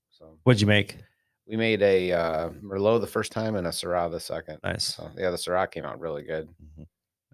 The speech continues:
Speaker 2: Nice, nice,
Speaker 3: Well, it
Speaker 2: nice.
Speaker 3: was nice when that place in Adrian was open.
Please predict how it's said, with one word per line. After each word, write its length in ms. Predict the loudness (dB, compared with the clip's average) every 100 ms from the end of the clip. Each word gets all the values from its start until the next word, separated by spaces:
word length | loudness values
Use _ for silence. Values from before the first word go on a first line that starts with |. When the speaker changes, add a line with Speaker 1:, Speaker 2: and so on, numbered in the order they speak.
| -10
Speaker 2:
Nice, 220 | -8 -8
nice, 260 | -8 -10 0
Speaker 3:
Well, 140 | 6 8
it 20 |
Speaker 2:
nice. 20 |
Speaker 3:
was 160 | 8 8
nice 320 | 8 8 8
when 160 | 8 10
that 220 | 8 6
place 240 | 6 6
in 60 | 8
Adrian 280 | 8 8 6
was 120 | 6
open. 300 | 4 4 -2